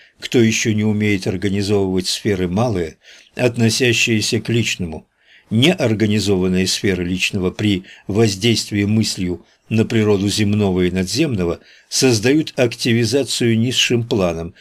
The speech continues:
что поднимает пыль в пространстве вместо создания чистоты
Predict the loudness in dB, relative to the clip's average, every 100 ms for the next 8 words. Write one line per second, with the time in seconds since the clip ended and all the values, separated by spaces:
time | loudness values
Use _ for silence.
0 | -16 -6 -2 2 2 0 _ _ _ 0
1 | 2 2 2 2 4 2 0 -4 -10 -4
2 | -4 -4 -8 _ _ -12 -4 -2 -2 -4
3 | -6 -6 -10 -12 -8 -8 -8 _ _ _
4 | _ -2 2 4 2 2 -2 0 0 2
5 | 0 0 -2 -2 -2 -2 -2 0 0 -2